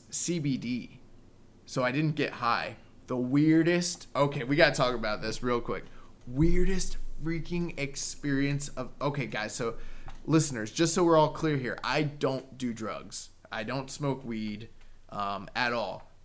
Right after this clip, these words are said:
But, but with that being said,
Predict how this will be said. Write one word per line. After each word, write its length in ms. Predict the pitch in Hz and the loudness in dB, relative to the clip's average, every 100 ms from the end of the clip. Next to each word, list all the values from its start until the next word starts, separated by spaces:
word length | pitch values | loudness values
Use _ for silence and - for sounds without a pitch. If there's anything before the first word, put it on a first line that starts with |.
| - - | -2 6
But, 400 | 226 180 - - - - - - - - - - | 8 6 2 -12 -20 -20 -20 -20 -20 -20 -16 -4
but 360 | 151 143 - - | 0 0 -2 -6
with 120 | 117 | -4
that 200 | 123 120 | -4 -4
being 200 | 120 117 | -8 -6
said, 480 | - 160 113 - | -2 0 0 -4